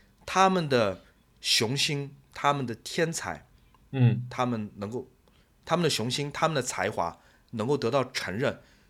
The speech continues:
Speaker 1: 并且能够红出来。他们也不是一炮而红的，他们也是经历过很多挫折，
Speaker 2: 嗯。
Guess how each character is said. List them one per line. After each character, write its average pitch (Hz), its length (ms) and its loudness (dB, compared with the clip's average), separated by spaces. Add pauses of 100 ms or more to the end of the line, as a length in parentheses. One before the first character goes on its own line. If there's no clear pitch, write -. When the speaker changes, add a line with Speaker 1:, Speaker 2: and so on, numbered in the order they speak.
(160)
Speaker 1:
并 127 180 -2
且 - 220 -6
能 92 120 -10
够 110 100 -6
红 90 260 -8
出 117 100 -8
来。 90 60 -6
他 196 120 0
们 285 80 2
也 240 100 4
不 104 80 -6
是 143 120 -4
一 113 100 -6
炮 120 160 0
而 95 120 4
红 78 200 -12
的， 76 100 -20 (260)
他 226 140 0
们 294 100 0
也 120 120 8
是 110 120 0
经 151 220 -4
历 143 100 -4
过 123 180 0
很 90 220 -6
多 104 320 -4 (1160)
挫 185 260 6
折， 98 340 -4
Speaker 2:
嗯。 - 40 -20